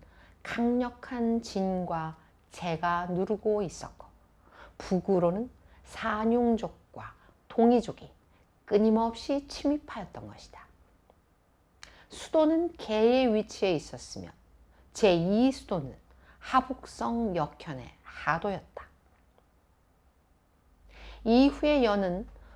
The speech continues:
동북으로는 조선요동, 북으로는 임호족, 누번족과 이웃했는데 그 국경은 연이 설치한 긴 장벽으로 이어 있었다. 전국책에는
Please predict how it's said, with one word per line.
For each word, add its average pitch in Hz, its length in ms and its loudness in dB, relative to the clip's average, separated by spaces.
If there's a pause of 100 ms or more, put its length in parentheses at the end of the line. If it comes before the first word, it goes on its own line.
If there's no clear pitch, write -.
(100)
동북으로는 262 1080 4
조선요동, 196 920 -2 (520)
북으로는 226 1000 0 (160)
임호족, 247 680 2 (460)
누번족과 233 1300 4
이웃했는데 117 1000 -2 (640)
그 - 260 2
국경은 208 760 -2 (440)
연이 185 380 6
설치한 226 640 -4 (100)
긴 220 840 0
장벽으로 208 760 -2 (240)
이어 220 340 4
있었다. - 520 -16 (1200)
전국책에는 247 1160 4